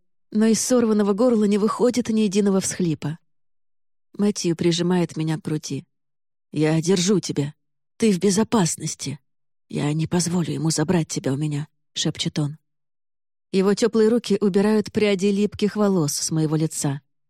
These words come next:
Я прижимаюсь к нему, утыкаясь лицом в изгиб его шеи. Долгое время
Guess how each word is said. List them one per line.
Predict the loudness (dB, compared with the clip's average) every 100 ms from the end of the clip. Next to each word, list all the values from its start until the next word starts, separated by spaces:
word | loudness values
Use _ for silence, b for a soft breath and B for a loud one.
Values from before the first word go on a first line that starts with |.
| _ _ _
Я | -2 0
прижимаюсь | 2 2 2 2 2 2 -2
к | -4
нему, | -4 -4 -8 _ _ _
утыкаясь | -4 -2 0 2 2 2 0
лицом | -2 -2 0 0 2
в | 0
изгиб | 0 -2 -2
его | -2
шеи. | -2 -2 -4 -6 -10 _ _ _ _ _ _ _ -4
Долгое | 0 2 2 2
время | 2 2 4 2